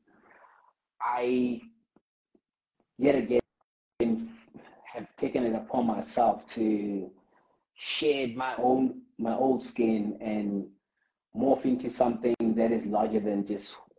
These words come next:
being a great local artist. I've seen what the last record did, did for me outside of S A.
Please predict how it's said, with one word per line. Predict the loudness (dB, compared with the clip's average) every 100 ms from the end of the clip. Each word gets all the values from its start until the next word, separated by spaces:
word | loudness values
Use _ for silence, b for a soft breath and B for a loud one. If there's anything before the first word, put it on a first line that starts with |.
| -12
being | 0 2 2
a | 0 -2 -6 -16 _ -2
great | 2 2 2
local | 0 0 -2 0
artist. | 0 -2 -4 -6 -14 _ _ B B B B B -4
I've | -2 -2 -4
seen | 0 4 6 6 6 4 2 -4 -12
what | -2 4 4 2
the | -2
last | 2 4 2 0 -4
record | -4 -2 -2 -2 -2
did, | -2 0 -2 -6 -4
did | -2 -2
for | -2 0 2
me | 0 -4 -8 _ B B B B B _
outside | 4 4 4 0
of | 0 -2
S | -8 -8 -6
A. | -6 -8